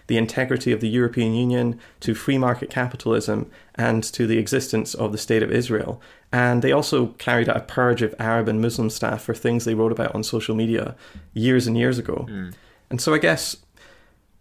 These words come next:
Speaker 1: the reason this is happening is 'cause Israel acts as, like, a fifty-first state, right? It's like a local cop
Speaker 2: Yeah.
Speaker 1: in the beat in the Middle East. And I would say, just like cops everywhere, their violence is either covered up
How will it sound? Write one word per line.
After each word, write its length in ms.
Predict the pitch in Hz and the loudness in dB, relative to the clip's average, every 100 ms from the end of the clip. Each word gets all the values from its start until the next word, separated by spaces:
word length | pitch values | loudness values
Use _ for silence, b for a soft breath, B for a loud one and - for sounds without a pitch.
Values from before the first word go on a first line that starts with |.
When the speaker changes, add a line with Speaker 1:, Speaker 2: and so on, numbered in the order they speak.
| - | 0
Speaker 1:
the 120 | 143 | 2
reason 560 | 185 220 190 156 - | 2 2 0 0 0
this 160 | - - | -2 -2
is 80 | 123 | -2
happening 400 | 127 131 131 - | -2 0 -2 -2
is 100 | 117 | -2
'cause 180 | 123 127 | -2 -2
Israel 600 | 127 131 123 120 - - - | 0 2 2 2 0 -6 -4
acts 260 | 127 - 123 | -4 -2 -4
as, 160 | 113 | -2
like, 160 | - 110 | -4 -4
a 60 | |
fifty-first 640 | 117 127 123 113 110 - - | -2 -2 -2 -2 0 -2 -2
state, 320 | 123 123 - | 0 0 -2
right? 200 | - 120 | -4 -4
It's 180 | 123 - | -4 -2
like 240 | 127 123 - | -2 -2 -2
a 40 | 117 | 0
local 340 | 127 127 117 | 2 0 -2
cop 220 | - 120 | 0 0
Speaker 2:
Yeah. 80 | 101 | 2
Speaker 1:
in 40 | 113 | -2
the 80 | |
beat 220 | 104 113 113 | 0 0 0
in 80 | |
the 60 | 110 | 0
Middle 260 | 113 110 113 | 0 0 0
East. 340 | 113 - - B B B _ | -2 -6 -14 B B B _
And 260 | 127 123 123 | 0 2 2
I 40 | |
would 100 | 139 | 2
say, 200 | - 135 | 2 2
just 240 | 123 147 156 | 2 0 2
like 140 | 131 | 0
cops 320 | - 123 117 | 2 0 2
everywhere, 460 | 123 123 117 - - | 0 2 0 2 2
their 180 | 117 110 | 2 2
violence 540 | 117 120 120 - - | 2 2 2 0 -6
is 200 | - 104 | -6 -4
either 260 | 113 113 110 | 0 2 0
covered 400 | - 131 123 127 | 0 2 2 2
up 180 | 127 | 0